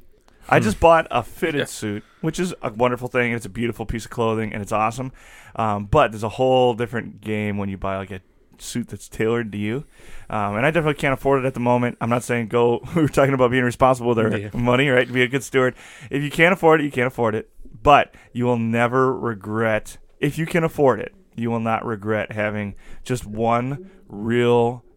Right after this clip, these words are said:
Speaker 1: good tailored suit. Like, wear it to weddings, wear it to funerals, wear it for everything. You will, like, you just look good. Doesn't matter. You don't have to be built right. You don't have to be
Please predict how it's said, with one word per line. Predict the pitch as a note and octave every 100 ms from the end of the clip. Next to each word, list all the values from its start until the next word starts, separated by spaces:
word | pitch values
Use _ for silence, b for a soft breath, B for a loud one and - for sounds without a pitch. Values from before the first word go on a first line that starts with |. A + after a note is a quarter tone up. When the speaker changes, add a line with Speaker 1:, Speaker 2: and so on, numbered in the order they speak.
| _ - - -
Speaker 1:
good | A#2 A2 G#2+ G2 -
tailored | - G#2 G2+ F#2
suit. | - G2+ - -
Like, | -
wear | G#2+ A2+
it |
to | G2+
weddings, | A2+ C3+ C3 A#2+
wear | A2+
it |
to | -
funerals, | A#2+ A2+ A2+ G#2+
wear | G#2+ A2
it | -
for | G#2+
everything. | A2 G#2+ G#2 G2 b b b
You | - A2
will, | G#2+ - _ -
like, | G#2+ - -
you | B2 A2+
just | C3+ B2+ G#2+
look | A2 A#2 - - -
good. | G#2 A2 G2
Doesn't | C3+ C#3+ C3+
matter. | C#3+ D3+
You | D3
don't | D3 A2
have | C3 C#3+ -
to |
be | B2 B2+
built | A#2+ C3 -
right. | B2 B2
You | A2+
don't | A#2 A2
have | A#2 C3
to | G#2+
be | A2+ A2